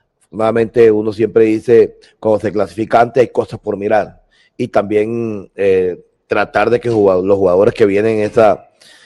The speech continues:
en, en ese ritmo de partido, eh, tengan menos minutos. Entonces,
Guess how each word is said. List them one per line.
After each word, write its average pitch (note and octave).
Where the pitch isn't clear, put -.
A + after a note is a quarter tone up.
en, G2+
en F#2+
ese G#2
ritmo A2+
de A2
partido, G#2
eh, F#2
tengan G#2+
menos A2
minutos. G#2
Entonces, -